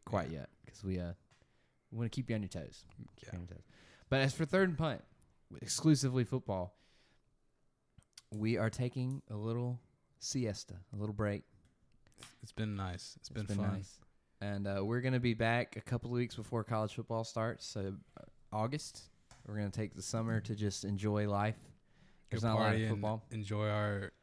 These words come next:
Speaker 2: the fruits of our labors.
Speaker 1: Yep, yep.
Speaker 2: Enjoy
Speaker 1: Um,
Speaker 2: all the sponsorship money.
Speaker 1: the next time you hear my voice talking about football, I'm gonna be a official
Speaker 2: He'll be a
Speaker 1: Clemson
Speaker 2: Clemson
Speaker 1: Tiger.
Speaker 2: Tiger.
Speaker 1: Um,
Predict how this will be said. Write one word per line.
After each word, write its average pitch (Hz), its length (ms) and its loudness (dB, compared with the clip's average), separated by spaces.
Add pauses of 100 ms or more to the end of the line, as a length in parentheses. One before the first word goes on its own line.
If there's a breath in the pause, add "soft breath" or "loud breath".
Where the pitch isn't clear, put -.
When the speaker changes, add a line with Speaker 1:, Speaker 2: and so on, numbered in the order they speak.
Speaker 2:
the 110 100 -6
fruits - 280 0
of 104 80 -2
our 104 120 2
labors. 104 540 -2
Speaker 1:
Yep, 117 220 -4 (120)
yep. 113 220 -2 (160)
Speaker 2:
Enjoy 101 280 0
Speaker 1:
Um, 98 100 4
Speaker 2:
all 104 100 -4
the 104 80 -6
sponsorship 107 600 -6
money. 110 420 -2
Speaker 1:
the 104 80 -4
next 107 160 -4
time 120 180 2
you 110 100 2
hear 117 160 4
my 113 220 4
voice 120 560 2 (460)
talking 117 260 4
about 113 220 2
football, 123 500 2 (480)
I'm 98 60 -14
gonna 98 160 -2
be 98 140 0
a 92 200 -4 (160)
official 110 380 0
Speaker 2:
He'll 110 80 -2
be 117 160 2
a 110 60 4
Speaker 1:
Clemson 107 80 0
Speaker 2:
Clemson - 20 -6
Speaker 1:
Tiger. 110 340 4
Speaker 2:
Tiger. 113 420 4 (300 soft breath)
Speaker 1:
Um, 101 580 -2